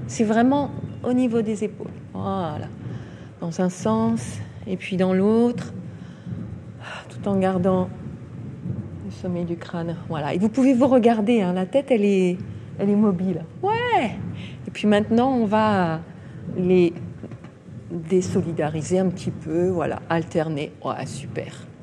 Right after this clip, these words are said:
Ah, voilà. Donc ça part des épaules, mais vous sentez que ça emmène la cage thoracique et que ça a une incidence dans vos pieds, la façon dont vous pressez les pieds au sol, voilà. Que la tête, elle, elle est toujours mobile et tranquille.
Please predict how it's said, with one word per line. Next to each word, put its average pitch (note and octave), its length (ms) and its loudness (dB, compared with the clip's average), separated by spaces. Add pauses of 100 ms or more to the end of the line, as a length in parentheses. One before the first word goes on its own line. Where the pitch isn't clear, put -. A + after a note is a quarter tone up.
(960)
Ah, - 500 -8
voilà. - 180 -10
Donc E3 160 -4
ça - 120 4
part D#4 240 2
des C4 200 4
épaules, C4+ 480 8
mais C#4+ 80 6
vous A3 100 2
sentez A3+ 380 0
que - 60 -10
ça G#3 120 -4
emmène G#3 260 2
la G#3 120 -2
cage G3 240 -4
thoracique G3+ 680 -2 (460)
et E3 60 -2
que - 100 -4
ça A3 200 2
a A#3 40 4
une G#3 160 4
incidence G#3 560 2
dans F3+ 120 2
vos F3+ 120 2
pieds, G#3+ 580 2 (440)
la F3 60 -6
façon G3 340 0
dont G#3 100 4
vous E3+ 140 -2
pressez G#3+ 480 0
les G3+ 80 2
pieds G3+ 260 -2
au F#3+ 60 0
sol, A3 500 -2 (100)
voilà. E3+ 360 -4 (320)
Que - 80 2
la A3+ 160 6
tête, B3+ 260 4
elle, A3 100 4
elle G3 140 2
est G3 100 -2
toujours B3 460 2
mobile G#3+ 600 6 (680)
et F#3 80 0
tranquille. G#3 600 0